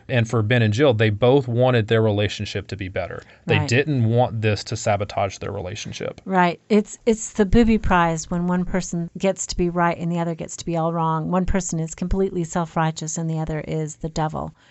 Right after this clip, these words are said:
Speaker 2: right? That is not
Speaker 1: It's not a win.
Speaker 2: That's not a goal.
Speaker 1: Yeah.
Speaker 2: That's not a win.
Speaker 1: And the other thing, the last thing we just wanna say is, like, we, what we tend to do, and this is what I think Ben started to do with, with Jill, is that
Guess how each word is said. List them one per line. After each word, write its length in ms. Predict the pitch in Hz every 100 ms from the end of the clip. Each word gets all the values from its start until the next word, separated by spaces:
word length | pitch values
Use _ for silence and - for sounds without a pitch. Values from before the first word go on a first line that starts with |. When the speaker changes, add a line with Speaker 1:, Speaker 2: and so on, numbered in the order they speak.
| - _ -
Speaker 2:
right? 180 | 185 180
That 220 | 190 202
is 180 | 208 185
not 280 | 175 180 -
Speaker 1:
It's 160 | -
not 140 | 117 95
a 60 |
win. 240 | 90 123 82
Speaker 2:
That's 240 | 185 180
not 160 | 202 190
a 40 |
goal. 320 | 175 180 160 151 - - -
Speaker 1:
Yeah. 240 | 104 117 98
Speaker 2:
That's 180 | 170 208
not 160 | 190
a 60 | 185
win. 400 | 170 165 170 151 - _ _ -
Speaker 1:
And 160 | 127 139
the 80 |
other 160 | 156 185
thing, 240 | 160 147
the 80 | 127
last 240 | 127 139 -
thing 220 | 131 123
we 60 |
just 180 | 117 -
wanna 140 | 113 104
say 260 | 117 107
is, 240 | 104 104 113
like, 280 | 104 104 -
we, 460 | 113 127 147 160 151
what 200 | 131 143 147
we 80 | 160
tend 240 | 160 151
to 80 | 143
do, 400 | 107 95 98 107 - _ -
and 120 | 113
this 100 | 117
is 80 | 113
what 140 | 117
I 40 | 113
think 240 | 123 107
Ben 440 | 104 110 107 107 113
started 420 | - 120 110 101
to 100 | 101
do 240 | 98 101 98
with, 440 | 95 95 90 _ -
with 480 | 110 104 104 101 95
Jill, 420 | 98 104 95 95
is 220 | 104 98
that 300 | 107 98 104